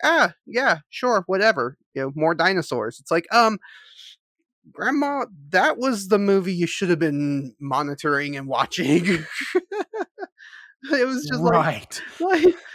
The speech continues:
Speaker 1: "Oh, it's more dinosaurs." And so I watched it. And of course, nobody else watched it 'cause nobody else in my family loves dinosaurs. And so I watched it by myself. And,
Speaker 2: Right.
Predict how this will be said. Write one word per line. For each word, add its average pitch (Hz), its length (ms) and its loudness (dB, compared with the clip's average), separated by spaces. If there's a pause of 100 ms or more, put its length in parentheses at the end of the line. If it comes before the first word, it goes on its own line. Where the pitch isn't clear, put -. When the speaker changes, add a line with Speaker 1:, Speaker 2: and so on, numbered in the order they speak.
(120)
Speaker 1:
"Oh, 453 220 2
it's 208 180 0
more 294 200 2
dinosaurs." 202 840 2
And 156 160 -6
so 165 100 2
I 147 160 4
watched 151 380 0
it. 147 160 0
And 165 100 -4
of 165 140 -6
course, 190 160 -2
nobody 220 320 2
else 120 220 -4
watched 127 200 -4
it 180 80 -2
'cause 254 140 -4
nobody 233 300 2
else 139 160 -2
in 151 40 -6
my 127 100 -6
family 123 280 -10
loves 131 220 -8
dinosaurs. 160 600 -6
And 151 140 -6
so 151 140 -4
I 190 180 2
watched 151 320 0
it 175 80 -4
by 185 120 0
myself. 285 520 -4
And, 160 100 -4
Speaker 2:
Right. 139 120 -8